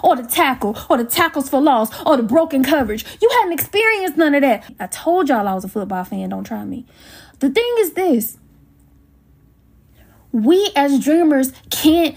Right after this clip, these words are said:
continue to sit in the stands and expect to have the same benefit, the same reward as those that actually put in the work to get on the damn field.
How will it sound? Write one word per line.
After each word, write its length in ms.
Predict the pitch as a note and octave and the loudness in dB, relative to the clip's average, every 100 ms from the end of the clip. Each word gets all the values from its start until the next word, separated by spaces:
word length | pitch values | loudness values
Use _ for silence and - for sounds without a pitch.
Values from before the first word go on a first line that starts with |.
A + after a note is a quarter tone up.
| - - | -12 0
continue 640 | B3+ C4 D4+ D4+ D4 C4 | 2 4 4 6 6 4
to 140 | A#3+ | 4
sit 340 | A#3 D4+ C#4 C4+ - - | 0 0 0 -2 -12 -2
in 160 | D#4 C#4 | 2 4
the 100 | A#3+ | 2
stands 560 | - C#4+ D#4+ D4 A#3+ - - | 0 2 4 4 0 -4 0
and 160 | C4+ | 2
expect 680 | A#3 - - F4 D4 - - - _ _ _ _ _ _ | 2 -2 -2 0 -2 -6 -12 -12 _ _ _ _ _ _
to 120 | - C#4+ | 0 2
have 300 | D4+ B3+ A3 | 2 2 0
the 80 | |
same 600 | A3 - E4 E4+ F4 E4 D#4 | -2 0 0 2 2 2 2
benefit, 520 | A#3 D#4+ D#4 - A#3 | 2 2 2 0 -2
the 80 | A#3 | -2
same 520 | A#3+ - D#4 D#4 D#4+ - - | -4 0 2 4 2 0 -2
reward 840 | C4 C4+ A#3 D#4+ F4+ D#4+ B3+ A#3+ - - | 0 2 4 4 4 2 0 -6 -10 -2
as 280 | C4 A#3+ | 0 2
those 260 | A#3+ D#4 D#4+ | 2 2 2
that 140 | C4+ C#4 | 0 0
actually 400 | D4+ - B3+ A#3 | -4 -2 -2 -2
put 300 | - F4+ F4 | 0 0 0
in 240 | F4 D#4+ C#4+ | 2 2 2
the 80 | B3 | 2
work 600 | A3 E4+ D4+ - - _ _ _ _ _ _ _ _ _ _ _ _ _ _ _ - | 2 2 0 -8 -16 _ _ _ _ _ _ _ _ _ _ _ _ _ _ _ -2
to 100 | C4+ | 0
get 400 | A3 E4+ D4 D4 | 0 0 0 2
on 260 | E4 D4+ | 2 2
the 60 | C4 | 2
damn 380 | D4+ D#4+ C4 A#3 | 2 2 2 0
field. 720 | - F#4+ G#4+ G#4 D4+ F#3+ | 0 2 2 2 2 0